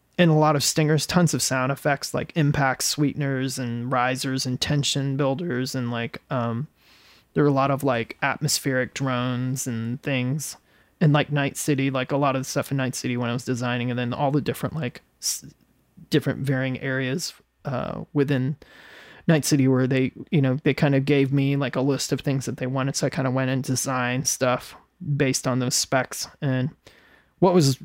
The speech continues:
really great was I didn't have to really change much. They were like, "Hey, we want you to just be you, do you the stuff." Like,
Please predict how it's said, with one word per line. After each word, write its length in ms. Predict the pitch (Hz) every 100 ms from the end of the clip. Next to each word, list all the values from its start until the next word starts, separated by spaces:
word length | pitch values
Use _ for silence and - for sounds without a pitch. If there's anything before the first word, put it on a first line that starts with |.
| 156
really 240 | 185 170
great 320 | 160 151 196 160
was 180 | 143
I 100 | 151
didn't 260 | 143 190 160
have 180 | 143 -
to 80 | 135
really 220 | 139 120
change 400 | - 156 170 -
much. 200 | 123 -
They 80 | 156
were 60 |
like, 120 | 127 135
"Hey, 120 | 226
we 100 | 175
want 200 | 185 -
you 40 | 165
to 80 | 131
just 280 | 135 156
be 80 | 135
you, 520 | 127 131 180 131 151 - -
do 80 | 151
you 140 | 156
the 100 | 151
stuff." 340 | - 143 - - -
Like, 200 | 156